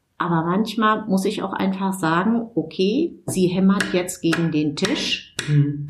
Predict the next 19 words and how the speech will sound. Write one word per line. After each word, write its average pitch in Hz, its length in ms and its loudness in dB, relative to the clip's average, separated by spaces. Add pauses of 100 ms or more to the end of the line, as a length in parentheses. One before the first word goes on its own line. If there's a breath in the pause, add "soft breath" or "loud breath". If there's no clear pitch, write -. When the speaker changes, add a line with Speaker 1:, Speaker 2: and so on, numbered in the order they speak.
(680)
Speaker 1:
Ich 165 180 2
weiß 202 240 2
nicht, 247 160 0
warum 175 300 0
sie 147 120 0
das 135 240 -2
macht, - 520 -2 (300)
aber 175 160 2
es - 180 -2
gibt 214 280 0
einen 202 140 4
Grund." - 480 -6 (140)
Speaker 2:
Mhm. 135 320 0 (260)
Speaker 1:
Ja, - 240 -8 (260 loud breath)
also 165 240 0
validieren 170 840 4
oder, 160 440 0 (160)
ähm, - 540 0 (200)
es, 185 80 -6